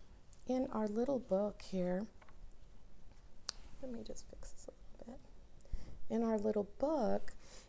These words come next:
it shows our letters of the week, J and Q, and then some pictures that begin with J, some pictures that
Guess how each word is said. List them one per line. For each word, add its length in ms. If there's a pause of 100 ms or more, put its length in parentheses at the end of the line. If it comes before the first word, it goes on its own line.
(120)
it 240
shows 800 (320)
our 160
letters 440
of 140
the 100
week, 340 (120)
J 460
and 260
Q, 720 (340)
and 140
then 140
some 180
pictures 480
that 160
begin 300
with 200
J, 200 (540)
some 200
pictures 380
that 100